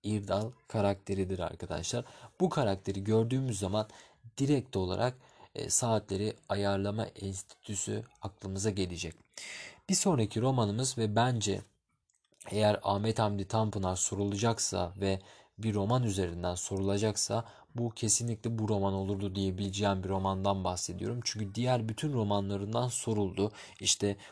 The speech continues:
Huzur romanı defalarca kere soruldu. Sahnenin Dışındakiler soruldu. Saatleri Ayarlama Enstitüsü defalarca kere soruldu.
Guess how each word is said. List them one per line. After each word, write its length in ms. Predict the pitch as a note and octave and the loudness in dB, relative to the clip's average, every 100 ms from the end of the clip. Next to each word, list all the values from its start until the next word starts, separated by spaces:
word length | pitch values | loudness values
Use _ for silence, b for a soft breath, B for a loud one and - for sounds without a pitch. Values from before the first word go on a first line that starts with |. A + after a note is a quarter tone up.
| B | B
Huzur 340 | A2+ G#2+ B2+ | -2 2 2
romanı 440 | B2+ A#2+ A2+ A2+ G#2 | 2 2 0 0 0
defalarca 600 | F#2+ G2 G2+ G#2 F#2 F#2+ | 2 4 4 4 0 -2
kere 220 | G2 F#2 | -2 -2
soruldu. 520 | - F#2 F2+ - F#2 | -4 -6 -6 -8 -10
Sahnenin 560 | - G2 G2 G#2 A2+ A2 | -4 -2 -2 -2 -2 -2
Dışındakiler 600 | - A2 G2+ G2+ G2+ G2+ | -2 -2 -4 0 0 2
soruldu. 540 | - G#2 G2 F#2 F#2 B B B | 0 0 -2 -2 -6 B B B
Saatleri 560 | - G#2 A#2+ C3+ C#3 - | 2 4 4 4 0 0
Ayarlama 500 | A#2 A2 A2+ B2 C3 | 0 0 0 0 -2
Enstitüsü 580 | A#2+ G#2+ G2 - G2+ | -2 -6 -6 -6 -4
defalarca 600 | G2+ G2+ B2+ C3 B2+ F#2+ | -4 -2 0 2 0 -2
kere 220 | F#2 F#2 F#2 | -2 -4 -4
soruldu. 460 | F#2 F#2 F#2 A#2+ | -6 -8 -4 -4